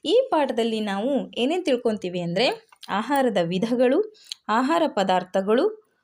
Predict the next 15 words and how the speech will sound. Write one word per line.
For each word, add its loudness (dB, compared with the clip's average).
ಮತ್ತು 0
ಅವುಗಳ 2
ಮೂಲಗಳು, 4
ಸಸ್ಯದ 0
ಭಾಗ 0
ಮತ್ತು 0
ಪ್ರಾಣಿ 2
ಉತ್ಪನ್ನಗಳು. 2
ಈಗ -6
ಒಂದ್ 0
ಚಟುವಟಿಕೆ 0
ಮಾಡೋಣ. -2
ನಾವಿಂದು 2
ಏನೇನ್ 0
ತಿಂದಿದ್ದೀವಿ 2